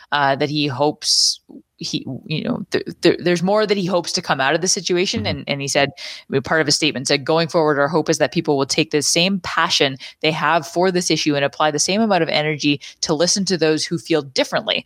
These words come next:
Speaker 2: Right.
Speaker 1: from them." Uh, so that, what were your thoughts overall on the, uh, the anthem situation?
Speaker 2: Yeah, i-, it's interesting because I kind of,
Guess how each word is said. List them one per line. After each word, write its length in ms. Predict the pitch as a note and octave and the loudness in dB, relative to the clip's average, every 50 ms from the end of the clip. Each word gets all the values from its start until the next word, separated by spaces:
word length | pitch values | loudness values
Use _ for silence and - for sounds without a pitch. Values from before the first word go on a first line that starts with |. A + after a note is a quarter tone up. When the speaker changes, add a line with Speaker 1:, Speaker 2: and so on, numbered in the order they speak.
| - - - - | -10 -18 -8 -4
Speaker 2:
Right. 180 | A#2 G#2+ G2 - | -4 -2 0 2
Speaker 1:
from 240 | E3 D3 C3 C3 C3 B2 | 2 2 2 0 2 2
them." 280 | B2+ B2 B2 - A#2 - - - - - - - - | 2 2 2 0 -4 -8 -10 -16 -16 -14 -16 -14 -6
Uh, 260 | - D3 D3+ D3 C#3+ | -2 0 0 2 2
so 180 | C#3+ - - D#3+ | 0 0 0 0
that, 200 | D#3 D3+ - - | 0 0 -2 -2
what 160 | D3+ E3+ E3+ | -2 0 0
were 120 | D#3+ F#3 F#3+ | 2 2 2
your 160 | F3 E3+ E3+ | 2 0 0
thoughts 300 | E3+ F3+ E3 - - - | 0 0 -2 0 0 0
overall 500 | E3+ D#3+ C3+ D#3 D3+ D3 D3 D3+ D3 C#3+ | -2 0 0 0 0 2 2 2 0 0
on 160 | C#3 C3+ C3+ | -2 -4 -6
the, 320 | B2+ C3 B2+ - C3+ C3+ | -6 -4 -4 -2 -2 0
uh, 140 | C3 B2+ B2+ B2+ | 0 0 0 -2
the 160 | C#3 - C3+ | -2 0 0
anthem 240 | C3+ C3 - C3+ C3 | 0 0 -2 -6 -8
situation? 500 | - C3 - - C3+ B2+ - - C3+ - - - _ | -8 -8 -6 -4 -4 -4 -6 -8 -12 -18 -20 -20 _
Speaker 2:
Yeah, 360 | _ F#3 F#3 F#3+ F3 D#3+ C#3+ | _ -2 0 2 2 2 2
i-, 260 | B2+ B2 C3+ D3 D3 - - | 0 -2 -4 -8 -8 -6 -6
it's 180 | D3 C#3 - | -6 -2 0
interesting 460 | G3 G3+ G#3+ G#3 G3 F3 - - D#3+ D3+ | 0 2 2 2 2 2 2 0 0 0
because 600 | C#3+ C3 C#3 D3 C#3 C3+ C3+ C3 B2 A2 A#2 A#2 - - _ _ _ _ _ _ _ _ - - F#2+ - _ _ B2 - | 0 0 0 2 2 2 2 0 -2 -4 -8 -14 -16 -16 _ _ _ _ _ _ _ _ -20 -20 -20 -20 _ _ _ -2
I 100 | A#2+ C3+ | -2 -2
kind 300 | C3 - E3 E3 F3 F3+ | 0 4 6 6 8 8
of, 260 | F3 D#3+ B2 A#2+ - | 6 6 4 0 -6